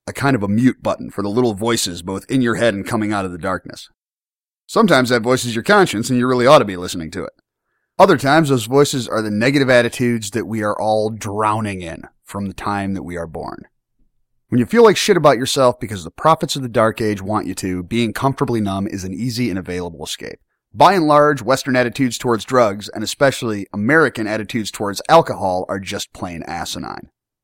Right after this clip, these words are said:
We can drink to numb the pain, which other than a prescription is the only legal way to reach for comfortably numb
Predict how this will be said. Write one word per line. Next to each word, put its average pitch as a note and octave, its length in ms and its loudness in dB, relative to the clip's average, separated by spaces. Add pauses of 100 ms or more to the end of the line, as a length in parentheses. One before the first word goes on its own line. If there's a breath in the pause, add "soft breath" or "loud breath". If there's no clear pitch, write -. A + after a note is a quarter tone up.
(320)
We C#3 120 4
can A3 280 4
drink F3+ 260 0
to F#3 80 -2
numb F#3+ 220 4
the F3+ 80 -2
pain, - 340 0
which - 260 -8
other B2 200 0
than G#2+ 160 -2
a - 20 -6
prescription - 540 -6
is F#2 140 -6
the G2+ 120 -4
only G2+ 220 -4
legal A2 320 -2
way G2 140 -6
to F#2+ 60 -6
reach A2+ 300 0
for - 160 -8
comfortably F#2+ 500 -8
numb F2+ 340 -8